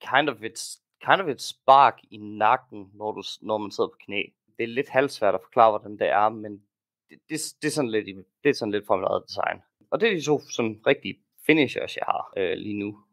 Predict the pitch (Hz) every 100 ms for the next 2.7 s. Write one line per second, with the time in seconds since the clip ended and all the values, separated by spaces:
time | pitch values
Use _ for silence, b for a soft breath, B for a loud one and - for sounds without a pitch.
0 | _ - 110 127 - 151 127 113 110 -
1 | - 113 - _ - - - - 135 -
2 | 143 147 175 175 226 113